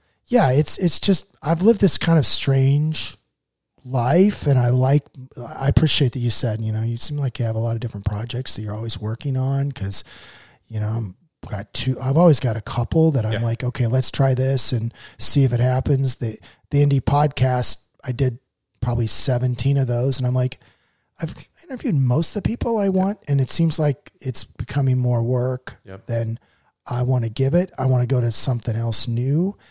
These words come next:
Speaker 1: And so I'm kind of always working towards that. This new T V show I did last year that's sports betting, nothing to do
Speaker 2: Yeah.
Speaker 1: with the other part, but
Speaker 2: Yeah.
Speaker 1: very similar to my old career.
Speaker 2: With Hammer.
Speaker 1: With, with Jason Hammer, yeah.
Speaker 2: Yeah.
Speaker 1: It was, it was just like,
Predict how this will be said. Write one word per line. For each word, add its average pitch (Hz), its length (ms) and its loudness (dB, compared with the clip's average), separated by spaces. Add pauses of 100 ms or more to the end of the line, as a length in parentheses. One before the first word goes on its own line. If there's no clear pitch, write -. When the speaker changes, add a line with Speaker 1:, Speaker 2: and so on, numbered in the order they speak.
(340)
Speaker 1:
And 120 320 -2
so 120 540 0 (320)
I'm 143 180 -4
kind 208 280 -6
of 151 100 -2
always 131 400 0
working 147 420 -2
towards 151 400 -2
that. 147 380 -4
This - 280 0 (400)
new 127 160 4
T - 180 0
V 147 140 4
show 139 260 4
I 131 60 0
did 127 180 0
last 123 500 -2
year 131 240 2
that's 117 380 -2 (220)
sports - 480 0
betting, 143 540 -2 (460)
nothing 117 380 -2
to 113 60 2
do 107 160 0
Speaker 2:
Yeah. 110 60 4
Speaker 1:
with 123 160 0
the 101 120 -6
other 135 180 0
part, 165 380 0
but 127 140 -4 (180)
Speaker 2:
Yeah. 104 220 -4
Speaker 1:
very 120 180 0
similar 135 340 2
to 120 60 -2
my 107 160 -6
old 151 300 -2
career. 120 440 -4 (120)
Speaker 2:
With 107 80 -8
Hammer. 104 340 0 (300)
Speaker 1:
With, 156 320 4
with 151 180 2
Jason 147 340 4
Hammer, 175 320 6
yeah. 160 280 2
Speaker 2:
Yeah. 135 140 4
Speaker 1:
It 147 60 6
was, 143 300 4
it 147 100 4
was 135 160 2
just 139 300 2
like, 135 300 0